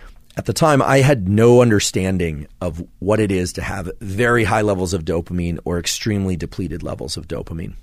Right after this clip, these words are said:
There was no reason why I should have that understanding. I mean, of course, I had experienced different pleasures of different kinds, and I've had lows in my life, but nothing to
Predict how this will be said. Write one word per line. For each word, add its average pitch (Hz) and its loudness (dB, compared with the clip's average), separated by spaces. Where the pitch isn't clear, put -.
There 113 2
was 110 2
no 139 6
reason 113 4
why 92 4
I 92 0
should 135 2
have 92 2
that 90 0
understanding. 82 -4
I 90 -2
mean, 92 -2
of 76 -12
course, 107 2
I 101 2
had 98 0
experienced 104 -2
different 113 -2
pleasures 117 4
of 92 -2
different 92 -4
kinds, 123 2
and 98 -2
I've 87 -4
had 92 -4
lows 120 6
in 107 4
my 101 4
life, 98 4
but 104 2
nothing 123 4
to 101 0